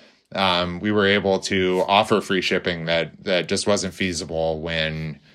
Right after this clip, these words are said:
uh, when you have a third party company delivering at a high cost.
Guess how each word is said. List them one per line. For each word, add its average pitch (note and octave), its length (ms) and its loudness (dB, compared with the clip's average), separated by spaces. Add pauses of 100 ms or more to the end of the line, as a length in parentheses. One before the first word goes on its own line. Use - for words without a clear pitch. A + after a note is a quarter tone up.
(440)
uh, E2 420 2
when G#2+ 160 0
you G2+ 80 4
have G2 140 2
a F#2+ 60 2
third F2+ 260 0
party E2 520 -2 (260)
company E2 380 -6
delivering E2 480 -4
at D2+ 100 -10
a D2 40 -6
high D2 180 -6
cost. - 480 -12